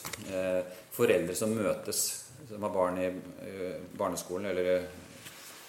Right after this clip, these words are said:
grunnskolen, for å prate, for å legge en strategi hvis de opplever at nå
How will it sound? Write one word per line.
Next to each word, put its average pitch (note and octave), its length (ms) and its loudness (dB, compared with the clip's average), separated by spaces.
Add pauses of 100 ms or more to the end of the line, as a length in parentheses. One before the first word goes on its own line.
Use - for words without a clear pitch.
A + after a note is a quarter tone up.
(340)
grunnskolen, G2+ 420 2
for - 560 -4
å G#2 140 4 (100)
prate, F#2+ 400 4
for F#2+ 220 -2
å F#2 360 4 (480)
legge G#2+ 260 4
en F#2+ 80 2
strategi G2+ 500 2
hvis F#2+ 240 2
de G2+ 160 4
opplever F2+ 320 4
at F2+ 60 -4
nå F#2+ 100 -2